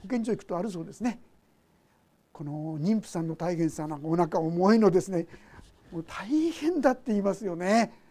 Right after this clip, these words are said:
本当に、あの、妊婦さんがですね、普通に生活することでも大変だとこう言いますが、それで百数十キロ行くっていうのが大変なことであります。さあ、そして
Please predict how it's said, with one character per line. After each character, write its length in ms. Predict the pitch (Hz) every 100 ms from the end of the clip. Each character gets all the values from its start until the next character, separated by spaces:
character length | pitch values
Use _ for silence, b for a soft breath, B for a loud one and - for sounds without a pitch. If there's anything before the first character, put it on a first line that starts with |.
| b b b b
本 320 | - 151 233 269
当 100 | 302
に、 240 | 294 240 b b b
あ 120 | -
の、 540 | 170 160 160 160 160 160
妊 240 | 165 165
婦 60 | 180
さ 140 | -
ん 100 | 165
が 80 | 165
で 100 | 160
す 100 | 156
ね、 120 | 185
普 100 | 151
通 300 | - - 233
に 100 | 330
生 180 | 339 311
活 200 | 311 240
す 60 | 220
る 40 |
こ 80 | 202
と 60 | 202
で 60 |
も 80 | 302
大 140 | - - 135 143 175 180
変 200 | 277 269
だ 120 | 285
と 80 | 277 _
こ 180 | - 185
う 20 |
言 80 | 185
い 20 |
ま 80 | 165
す 100 | 208
が、 140 | 240 269 B B
そ 120 | -
れ 60 | 226
で 100 | 320
百 400 | - 165 - 381
数 220 | - 427
十 180 | 427 427
キ 180 | - -
ロ 80 | 247
行 80 |
く 60 | 185
っ 20 |
て 120 | 196 240
い 20 |
う 20 |
の 80 | 196
が 180 | 196 196 B B
大 280 | - 170 233
変 160 | 320
な 120 | 370 311
こ 80 |
と 80 | 277
で 80 | 262
あ 60 | 190
り 60 |
ま 100 | 156
す。 100 | - _ _ _ _ _ _ _ _ _ - B B B B B
さ 220 | 254 262
あ、 20 |
そ 140 | 247 226
し 100 | -
て 220 | 294